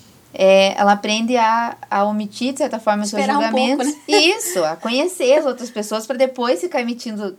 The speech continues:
Speaker 1: juízo moral, né?
Speaker 2: <laughs>
Speaker 1: Então, não é questão de submissão ao marido, é questão de sabedoria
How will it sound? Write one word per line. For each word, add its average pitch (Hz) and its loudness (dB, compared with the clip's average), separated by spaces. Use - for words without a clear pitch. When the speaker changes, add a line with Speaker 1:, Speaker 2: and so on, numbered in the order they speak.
Speaker 1:
juízo 196 -6
moral, 180 -4
né? 370 -2
Speaker 2:
<laughs> - -14
Speaker 1:
Então, 233 -4
não 254 -2
é 302 0
questão 254 -6
de 214 -10
submissão 214 -8
ao 196 -4
marido, 180 -8
é 175 -6
questão 208 -8
de 247 -6
sabedoria 233 0